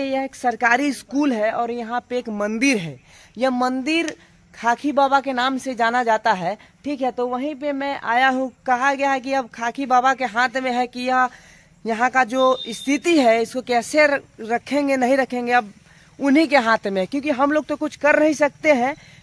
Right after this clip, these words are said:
क्योंकि प्राकृतिक आपदा को कोई रोक नहीं सकता है। अगर ईश्वर चाहेंगे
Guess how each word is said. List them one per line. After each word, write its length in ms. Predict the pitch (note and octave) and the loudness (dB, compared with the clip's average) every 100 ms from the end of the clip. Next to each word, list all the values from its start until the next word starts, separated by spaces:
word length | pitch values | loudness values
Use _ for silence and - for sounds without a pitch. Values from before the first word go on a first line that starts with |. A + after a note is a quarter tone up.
| _ | _
क्योंकि 280 | D4 D4+ D#4+ | -6 -4 -4
प्राकृतिक 680 | - D4 C#4+ D4 - F#4 - | 0 0 0 -4 -2 -2 0
आपदा 280 | D4 C4+ D4 | 2 4 4
को 120 | D4 | 2
कोई 220 | C#4 C#4+ | 0 2
रोक 240 | C4+ C#4 C4+ | 6 4 4
नहीं 180 | A3+ A3 | 0 0
सकता 360 | G#3 - F3 | -2 -2 -2
है। 120 | C#3 - - _ - - - | -2 -4 -20 _ -20 -20 -2
अगर 280 | A3+ A#3+ C4+ | 2 4 4
ईश्वर 340 | C4 - D#4+ E4 | 2 2 2 4
चाहेंगे 640 | D#4 C#4+ D#4+ D4+ D#4+ D#4 | 4 4 2 2 0 0